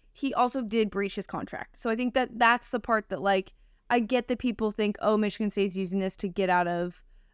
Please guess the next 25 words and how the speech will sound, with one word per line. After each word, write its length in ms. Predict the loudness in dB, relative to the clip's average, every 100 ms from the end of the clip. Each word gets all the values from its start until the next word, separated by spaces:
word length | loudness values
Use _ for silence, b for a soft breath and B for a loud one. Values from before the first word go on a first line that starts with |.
| _ 2
um, 580 | 2 2 0 -4 -6 -8 _ -2
you 80 | 2
know, 140 | 2
paying 420 | 0 -4 0 2
him," 340 | 2 2 2 0
but 120 | 0
I 80 | 0
think 180 | 0
they're 160 | 2 2
also 320 | 2 2 0
doing 240 | 0 0 2
the 80 |
right 220 | 2 0 0
thing 240 | -2 -2
in, 220 | -2 -4 -4
in 160 | -2 0
firing 300 | 2 2 0
someone 240 | -2 -4
who 120 | -4
did 360 | -2 -2 -2 -4 -10 _ -12 -2
breach 240 | -2 0
their 140 | -2
contract. 540 | -2 -4 -2 -4 -6 -12 _ _ -4
And, 260 | 0 2 2
like, 240 | -2 -6